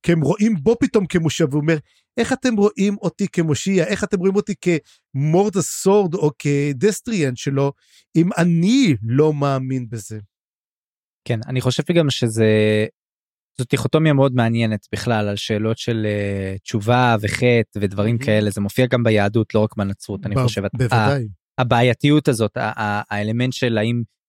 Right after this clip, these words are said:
Speaker 2: יום כיפור מכפר, או האם לא, ואם זה מכפר אוטומטית, אז מה, מה, קיצור, יש בזה זה, וגם, אני, אני יכול, אפשר לעשות על זה שיחה שלמה, אני לא
Speaker 1: נכון.
Speaker 2: רוצה להיכנס לשם,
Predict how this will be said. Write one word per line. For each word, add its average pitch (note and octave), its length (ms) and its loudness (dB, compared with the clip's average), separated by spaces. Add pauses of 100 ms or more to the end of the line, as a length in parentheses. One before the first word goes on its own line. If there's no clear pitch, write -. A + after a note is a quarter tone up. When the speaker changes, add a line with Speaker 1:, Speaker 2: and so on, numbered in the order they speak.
(140)
Speaker 2:
יום B2+ 120 2
כיפור C3 400 0
מכפר, D3+ 640 0
או G#2+ 120 2
האם A2 240 0
לא, D3 460 2
ואם A2 300 -2
זה A#2 100 -4
מכפר A#2 320 -2
אוטומטית, B2 640 -2
אז G#2 120 -6
מה, G#2 240 -2 (160)
מה, G#2 180 -4 (240)
קיצור, C3+ 300 -2
יש A2+ 220 -2
בזה A2 140 -4
זה, D#3 260 2
וגם, G#2 220 0 (640)
אני, A#2 140 -4
אני C3 80 -4
יכול, C#3+ 240 2 (580)
אפשר C#3+ 140 2
לעשות C#3 220 4
על C#3 80 4
זה B2 120 2
שיחה B2 300 0
שלמה, A2 400 0
אני G2+ 140 -2
לא A2+ 40 2
Speaker 1:
נכון. A2+ 80 6
Speaker 2:
רוצה A2+ 180 0
להיכנס G2+ 360 -6
לשם, F3 240 -2